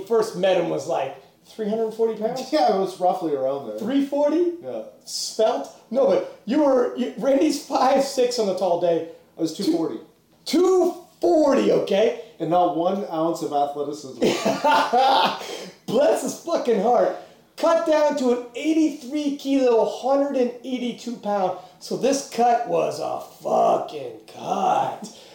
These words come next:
Speaker 1: Like, this, you had abs, and people seeing you like, "Holy shit, I hope Randy's not sick."
Speaker 2: Yeah, <laughs> I
Speaker 1: Holy
Speaker 2: I
Speaker 1: shit, what's going on
Speaker 2: I pretty
Speaker 1: with
Speaker 2: much
Speaker 1: Randy?
Speaker 2: looked like I had the fucking Ebola virus, sir, because
Speaker 1: Well,
Speaker 2: it
Speaker 1: only because of what you were before.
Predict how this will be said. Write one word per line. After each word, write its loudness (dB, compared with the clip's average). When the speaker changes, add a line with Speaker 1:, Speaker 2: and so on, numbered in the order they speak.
Speaker 1:
Like, 2
this, -2
you 2
had 0
abs, 0
and 0
people 0
seeing 0
you 0
like, 0
"Holy 0
shit, 0
I 2
hope 0
Randy's -2
not -6
sick." -12
Speaker 2:
Yeah, -4
<laughs> -6
I 2
Speaker 1:
Holy 4
Speaker 2:
I 2
Speaker 1:
shit, -4
what's 0
going 2
on 4
Speaker 2:
I 4
pretty 4
Speaker 1:
with 6
Speaker 2:
much 4
Speaker 1:
Randy? 2
Speaker 2:
looked 0
like 4
I -
had 4
the -2
fucking 0
Ebola 0
virus, -4
sir, 0
because -2
Speaker 1:
Well, 4
Speaker 2:
it 4
Speaker 1:
only 4
because 2
of 2
what 4
you 4
were 4
before. 2